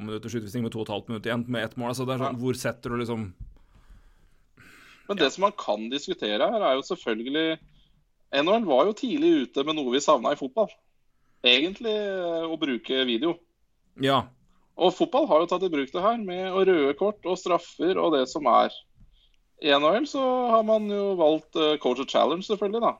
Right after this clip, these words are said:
Speaker 2: Det er jo den veien de har valgt. Ehm, jeg vet ikke, kanskje N H L også på sikt bør gå mot en, eh,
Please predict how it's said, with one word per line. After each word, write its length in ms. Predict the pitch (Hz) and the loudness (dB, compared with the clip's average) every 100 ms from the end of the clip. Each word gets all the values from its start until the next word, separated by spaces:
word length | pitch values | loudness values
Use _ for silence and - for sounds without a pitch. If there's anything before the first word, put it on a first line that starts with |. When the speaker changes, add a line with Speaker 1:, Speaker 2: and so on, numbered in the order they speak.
| - | 0
Speaker 2:
Det 60 | 151 | 2
er 80 | |
jo 80 | 151 | 4
den 160 | 165 160 147 | 2 -2 0
veien 220 | 120 127 | 2 2
de 100 | 110 | 0
har 100 | 123 | 0
valgt. 300 | 175 - - - | 0 -4 -12 -8
Ehm, 720 | 143 143 143 143 147 143 135 _ _ _ _ _ _ _ _ _ _ _ | -2 0 0 0 -2 -4 -12 _ _ _ _ _ _ _ _ _ _ _
jeg 140 | - 185 | -4 -2
vet 80 | |
ikke, 200 | 233 320 | -4 -8
kanskje 420 | - 233 180 196 190 190 165 | 2 2 2 0 2 2 0
N 40 | |
H 80 | 165 156 | 0 0
L 80 | 139 | -2
også 320 | 170 156 156 | -2 -4 -2
på 320 | 156 151 151 | -2 0 0
sikt 240 | - 127 | -4 -6
bør 140 | - 135 | -4 0
gå 140 | 127 127 | 0 0
mot 160 | 131 | -2
en, 240 | 139 135 131 | -2 -2 -2
eh, 500 | 131 127 127 127 | 0 0 0 0